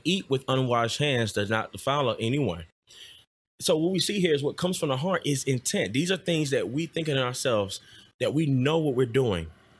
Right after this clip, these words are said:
We know that we have evil thoughts. We know when we have murderous intent, adultery, sexual immorality, theft, false witness, slander. These things proceed from us. And so if it come out of our mouths, if we speak these things, if it, if it shows in our actions,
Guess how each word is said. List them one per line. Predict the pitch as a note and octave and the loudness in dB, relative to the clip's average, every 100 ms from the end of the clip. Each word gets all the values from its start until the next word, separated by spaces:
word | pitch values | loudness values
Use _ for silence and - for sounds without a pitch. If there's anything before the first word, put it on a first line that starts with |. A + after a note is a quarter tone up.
| _ _ - | _ _ -4
We | C3+ D3 | 0 2
know | C3 C#3+ E3 D#3+ A#2+ F#2+ F#2 _ _ _ - | 2 2 2 2 2 -2 -8 _ _ _ -2
that | B2 | 2
we | B2+ | 2
have | C3+ A2+ | 2 0
evil | B2 A2+ | 0 0
thoughts. | G#2 F#2+ D#2+ - - - - - - | 0 -2 -2 -4 -6 -8 -16 -16 -4
We | B2 | -4
know | A#2 B2+ D#3+ D#3 A#2 G#2+ | -2 0 0 0 -2 -6
when | F2 A2 | -4 -2
we | A#2 | 0
have | G#2+ | 0
murderous | G#2+ A2+ A2 - | 0 2 0 -2
intent, | F#2+ - F2 - _ - | -4 -4 -6 -8 _ -8
adultery, | G2+ F#2+ B2+ A#2+ G#2+ E2+ E2 - - | -6 0 0 0 -2 -4 -8 -20 -14
sexual | - - C3+ C#3 | -4 0 2 2
immorality, | B2 A#2+ B2 A2+ F2 - | 2 2 0 -2 -4 -4
theft, | - B2+ F2 - | 0 2 0 -10
false | - - A#2+ A#2+ | -8 0 0 0
witness, | G#2+ A#2+ F#2+ F2+ | 0 -2 -2 -4
slander. | - - C3 C3 F2 E2+ - - - - | -4 -2 0 0 -4 -8 -12 -20 -14 -4
These | C#3 | -2
things | - D#3+ D#3+ | 0 0 0
proceed | - - - F3+ | -2 -4 -4 -4
from | C#3+ G#2+ | -2 -2
us. | G2+ | -2
And | |
so | A2 | 0
if | C3 | 0
it | A#2+ | 0
come | - F#3+ | -2 -2
out | |
of | D#3+ | 0
our | C#3 | 0
mouths, | B2+ C3+ A#2 | 0 -2 -2
if | A2+ | -2
we | B2 | -4
speak | - - F#3 | -4 -4 -6
these | - A2+ | -4 -4
things, | A2+ G#2 | -2 -2
if | G#2 | -4
it, | G#2+ | -4
if | G#2+ | -2
it | G#2+ | 0
shows | - D3+ D3 | 0 0 0
in | |
our | B2+ | -2
actions, | G#2+ C3+ C3 - E2 - | 0 -2 -2 -6 -6 -12